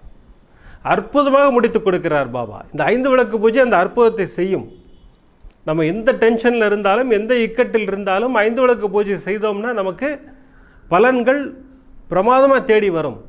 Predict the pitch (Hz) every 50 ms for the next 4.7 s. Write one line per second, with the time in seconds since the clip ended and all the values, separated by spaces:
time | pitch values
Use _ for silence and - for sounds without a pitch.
0 | - - 160 190 202 220 262 262 262 - 214 220 226 220 202 190 156 - - 214
1 | 214 214 202 175 156 - 190 196 180 180 165 147 143 147 139 117 - - - _
2 | _ _ _ _ _ _ - - - 143 139 143 156 175 214 233 220 226 220 208
3 | - - 247 240 240 240 240 226 170 - 208 208 202 202 185 185 185 170 175 165
4 | 151 135 120 127 147 165 180 196 208 240 254 254 -